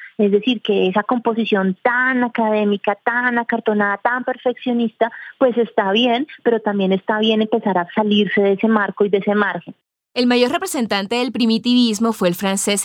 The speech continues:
Speaker 2: Henri Rousseau, amigo íntimo de Picasso.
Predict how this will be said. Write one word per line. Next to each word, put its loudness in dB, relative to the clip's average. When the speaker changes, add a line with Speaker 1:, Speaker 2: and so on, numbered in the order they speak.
Speaker 2:
Henri 0
Rousseau, -4
amigo -4
íntimo 0
de 0
Picasso. -8